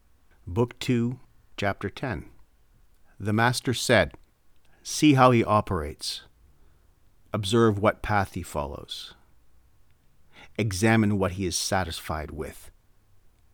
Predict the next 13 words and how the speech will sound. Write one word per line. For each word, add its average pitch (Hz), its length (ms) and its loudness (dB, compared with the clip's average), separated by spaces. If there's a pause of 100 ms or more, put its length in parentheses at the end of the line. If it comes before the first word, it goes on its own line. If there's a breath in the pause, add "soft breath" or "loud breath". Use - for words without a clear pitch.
And 101 140 -4
how 120 320 2
can 120 160 -4
a 107 80 0
man 101 460 -2
remain 90 440 -6
inscrutable? - 800 -8 (1080)
How 101 540 0
can 117 120 -2
a 101 60 0
man 85 340 -2
remain 82 580 -6 (160)
inscrutable?" - 720 -8